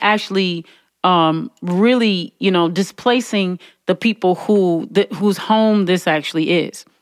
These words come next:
And so they wanna attract, you know, these young, cool-looking people, you know, that wherever they're from, you know, they're, you know, the worst of the worst from wherever they're f-, from, they're unsuccessful <laughs> wherever they're from,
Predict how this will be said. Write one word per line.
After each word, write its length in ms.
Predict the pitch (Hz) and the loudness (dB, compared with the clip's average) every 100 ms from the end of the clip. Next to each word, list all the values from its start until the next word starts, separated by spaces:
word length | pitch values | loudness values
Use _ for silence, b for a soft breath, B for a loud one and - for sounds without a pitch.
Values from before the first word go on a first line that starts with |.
| _ _ - | _ _ -2
And 160 | 185 | 0
so 180 | - 185 | 2 2
they 140 | 185 190 | 2 2
wanna 340 | 202 196 170 | 2 2 2
attract, 680 | 156 - 220 220 - - - b b b | 0 -2 0 0 -4 -12 -20 b b b
you 120 | 185 | -2
know, 320 | 185 175 165 165 | 0 2 0 0
these 360 | 170 170 175 | -4 -6 -2
young, 400 | 285 285 269 262 | 0 2 2 0
cool-looking 1200 | 226 - 269 247 233 220 240 240 233 226 220 220 196 | -2 0 2 2 2 0 -2 -2 0 0 2 0 -2
people, 720 | 240 220 214 208 208 202 190 | -4 -4 0 2 4 2 0
you 140 | 202 | 0
know, 220 | 190 170 170 | 2 2 2
that 300 | 170 160 170 | 0 -2 -2
wherever 380 | 175 180 180 185 | 2 2 2 2
they're 240 | 185 196 | 2 0
from, 680 | - 196 190 185 185 180 180 b b b - | 0 0 2 2 0 -4 -8 b b b -4
you 120 | 180 | 0
know, 180 | 175 170 | 2 2
they're, 380 | 175 175 165 - _ _ - 151 - | 2 2 0 -4 _ _ -20 -20 -14
you 220 | 160 185 | -2 0
know, 220 | 180 170 | 2 2
the 100 | 170 | 2
worst 340 | 165 185 185 190 | 2 0 0 -2
of 20 | |
the 80 | 175 | 0
worst 380 | 180 175 - 175 | 2 0 -4 -4
from 200 | 175 170 | 0 0
wherever 260 | 165 160 | 0 0
they're 160 | 180 262 | 2 2
f-, 80 | 254 | 0
from, 560 | - - 175 160 160 | -8 -4 0 0 0
they're 220 | 165 196 - | 0 0 0
unsuccessful 1000 | 175 156 165 - 165 - - 160 160 | -2 -2 -6 -4 -4 -4 -2 -2 -2
<laughs> 120 | 165 247 220 | -2 0 0
wherever 300 | 185 185 175 | 0 0 2
they're 180 | 196 240 | 2 0
from, 420 | - 165 160 | 0 -2 -2